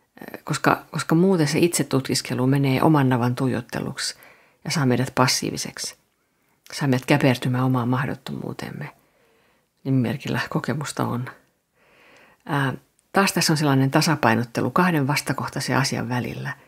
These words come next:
Kummakin on samanaikaisesti, samanaikaisesti totta. Mä luen nyt tässä sitä,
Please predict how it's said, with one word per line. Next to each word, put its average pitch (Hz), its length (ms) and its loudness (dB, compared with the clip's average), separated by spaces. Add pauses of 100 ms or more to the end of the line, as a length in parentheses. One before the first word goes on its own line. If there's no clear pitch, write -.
(480)
Kummakin 151 400 -2
on 143 60 -2
samanaikaisesti, 135 800 -4
samanaikaisesti 131 960 -2
totta. - 380 -6 (1400)
Mä 160 120 4
luen 202 200 4
nyt 131 180 4
tässä 131 240 -2
sitä, 127 300 -2